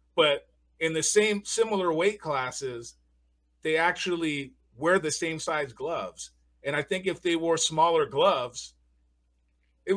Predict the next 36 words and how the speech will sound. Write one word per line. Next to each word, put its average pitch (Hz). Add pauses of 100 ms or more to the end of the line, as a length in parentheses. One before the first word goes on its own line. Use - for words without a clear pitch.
(140)
it 208
would 190
still 294
protect 208
the 151
hands. 139
But 143
I 156
just, 165
I 170
think, 185
uh, 143 (340)
uh, 165 (120)
for 180
a 160
woman 226
welterweight 175
to 160
be 151
wearing 151
the 147
same 170
size 156
glove 151
as 135
a 123
male, 131 (420)
I 165
just 160
don't, 160
I 151
think 156
it's 156
kind 156
of 139
counterproductive. 135